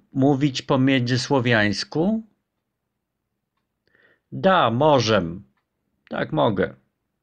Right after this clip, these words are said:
Nie, nie możem. Nie, nie mogę. Znasz medzusłowiański? Znasz międzysłowiański?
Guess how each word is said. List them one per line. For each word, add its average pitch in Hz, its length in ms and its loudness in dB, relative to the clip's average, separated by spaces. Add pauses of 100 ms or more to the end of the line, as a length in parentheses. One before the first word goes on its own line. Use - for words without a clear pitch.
(1120)
Nie, 175 440 -2
nie 151 160 0
możem. 127 600 2
Nie, 160 220 -2
nie 151 120 -4
mogę. 104 460 -2 (2250)
Znasz 139 460 0
medzusłowiański? 156 1400 0 (2250)
Znasz 139 320 -2
międzysłowiański? 147 1120 0